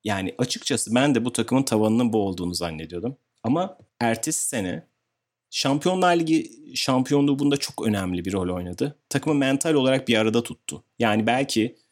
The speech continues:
Liverpool geçen sene Barcelona yarı finalinde elenmiş olsaydı ve üst üste bir seneyi daha kupasız bitirmiş, yapabileceği en iyi performansı gösterip bir de ikinci olmuş bir takım olarak o işte o mental yorgunluğu yaşayabilirdi.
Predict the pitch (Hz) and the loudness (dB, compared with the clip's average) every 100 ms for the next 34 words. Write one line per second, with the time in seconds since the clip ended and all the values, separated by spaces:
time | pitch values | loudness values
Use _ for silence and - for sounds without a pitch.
0 | _ - 113 131 127 117 113 107 98 120 | _ -8 -2 2 0 0 0 0 0 0
1 | 120 - 98 92 98 98 - 113 110 101 | 0 0 -2 2 2 2 0 0 0 0
2 | 107 117 104 95 95 90 - 104 101 135 | 0 0 0 0 0 -2 -2 0 2 2
3 | - 107 - - 76 78 160 _ _ _ | 2 -2 -4 -6 -8 -8 -10 _ _ _
4 | _ _ _ _ - 117 110 92 - _ | _ _ _ _ 0 2 2 -2 -8 _
5 | _ 143 139 - 117 - 110 107 - 113 | _ -2 0 -2 -8 -2 0 -2 -4 -6
6 | 135 131 107 98 104 127 - - 95 85 | -4 0 0 0 0 0 -2 -6 -4 -4
7 | 80 78 - 71 110 - - _ _ _ | -8 -8 -8 -4 -4 -4 -8 _ _ _
8 | - 107 123 117 117 110 127 120 131 139 | -4 0 2 2 2 2 0 2 2 2
9 | 127 123 110 117 113 113 - 127 123 - | 2 0 2 2 2 0 -2 -2 -2 -2
10 | 139 139 143 143 127 - 123 131 113 107 | -4 -2 0 2 0 2 2 2 0 0
11 | 104 113 123 - 170 107 135 160 165 165 | -4 -4 -4 0 0 2 0 0 0 2
12 | - 151 139 143 139 151 143 131 123 120 | 2 0 2 0 0 0 0 2 2 2
13 | 127 131 123 107 - 107 107 98 73 | 2 2 0 0 -2 -2 -2 -2 -6